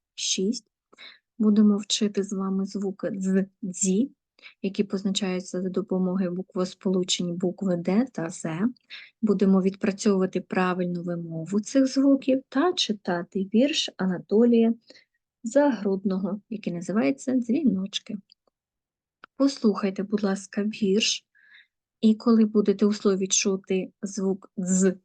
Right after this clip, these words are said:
або "дзі", плещемо в долоні. Кукурудза на городі дивувалась своїй вроді.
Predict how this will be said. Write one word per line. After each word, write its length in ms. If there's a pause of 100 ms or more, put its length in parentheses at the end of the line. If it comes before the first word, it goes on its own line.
або 380
"дзі", 420 (180)
плещемо 580
в 140
долоні. 440 (520)
Кукурудза 1000 (300)
на 200
городі 600 (180)
дивувалась 960
своїй 440
вроді. 480